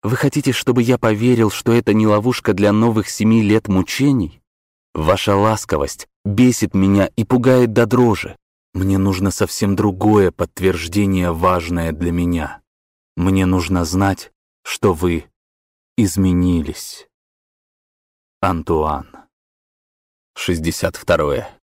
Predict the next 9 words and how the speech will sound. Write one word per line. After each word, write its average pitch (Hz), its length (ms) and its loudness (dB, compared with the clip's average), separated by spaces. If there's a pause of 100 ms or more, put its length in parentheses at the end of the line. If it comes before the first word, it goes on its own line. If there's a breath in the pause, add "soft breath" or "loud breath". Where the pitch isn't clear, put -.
(560)
Антуан 98 680 0 (340)
Консуэла. 82 840 -2 (440)
Нью-Йорк, 98 800 0 (240)
тысяча 117 400 -2
девятьсот 78 480 -6
сорок 82 320 -4
второй 78 320 -2
год. 76 400 -6 (1300)
Консуэла, 92 720 0